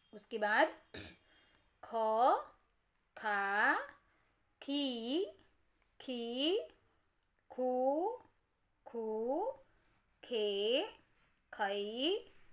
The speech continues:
खो, खौ, खम, खह। उसके बाद ग, गा, गी,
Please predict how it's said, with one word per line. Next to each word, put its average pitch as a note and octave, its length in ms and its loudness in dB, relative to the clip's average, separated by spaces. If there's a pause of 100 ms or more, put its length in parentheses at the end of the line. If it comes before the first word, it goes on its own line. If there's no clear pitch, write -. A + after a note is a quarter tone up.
(320)
खो, A3+ 200 0 (1080)
खौ, G#3+ 760 -2 (500)
खम, G3+ 360 -2 (840)
खह। C4 280 4 (800)
उसके G#3 280 -8
बाद F#3 340 -2 (140)
ग, A#3 60 -2 (1200)
गा, G3 540 2 (1400)
गी, B3+ 640 -6